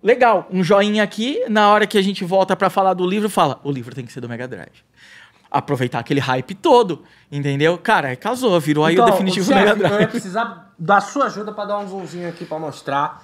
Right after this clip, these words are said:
Speaker 2: O que que acontece? Esse daqui é o Mega Drive definitivo, ele já foi lançado em, em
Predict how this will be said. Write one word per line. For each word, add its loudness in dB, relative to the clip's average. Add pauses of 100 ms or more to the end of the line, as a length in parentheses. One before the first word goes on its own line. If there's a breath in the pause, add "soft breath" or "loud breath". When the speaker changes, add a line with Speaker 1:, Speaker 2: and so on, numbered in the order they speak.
(420 loud breath)
Speaker 2:
O -8
que -2
que -2
acontece? 0
Esse -2
daqui -8
é -2
o 0
Mega 0
Drive -2
definitivo, -8 (180)
ele -4
já -4
foi -8
lançado -4
em, -10
em -8